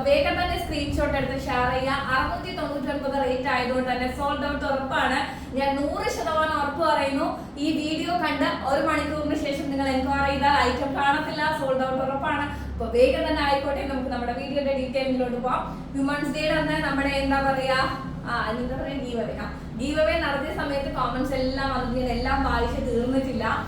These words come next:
ഞായറാഴ്ച കുറച്ച് തിരക്കായിരുന്നത് കൊണ്ട് എല്ലാം ഒന്ന് വായിച്ച് തീർക്കാൻ എനിക്ക് പറ്റിയിട്ടില്ല. അപ്പൊ അതെല്ലാം നോക്കിക്കൊണ്ടിരിക്കുന്നേ ഉള്ളൂ. അപ്പൊ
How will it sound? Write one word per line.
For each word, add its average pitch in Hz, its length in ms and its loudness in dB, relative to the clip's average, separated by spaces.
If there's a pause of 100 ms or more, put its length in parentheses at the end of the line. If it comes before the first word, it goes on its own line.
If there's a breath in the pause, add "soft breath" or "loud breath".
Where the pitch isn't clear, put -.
(280 loud breath)
ഞായറാഴ്ച 254 560 2
കുറച്ച് 269 540 -4
തിരക്കായിരുന്നത് 262 640 2
കൊണ്ട് 254 240 0
എല്ലാം 240 220 2
ഒന്ന് 254 180 0
വായിച്ച് 247 340 0
തീർക്കാൻ 269 440 0
എനിക്ക് 226 260 -2
പറ്റിയിട്ടില്ല. 262 520 -2
അപ്പൊ 226 160 -2
അതെല്ലാം 247 460 0
നോക്കിക്കൊണ്ടിരിക്കുന്നേ 269 800 -2
ഉള്ളൂ. 254 180 -2 (380 loud breath)
അപ്പൊ - 160 0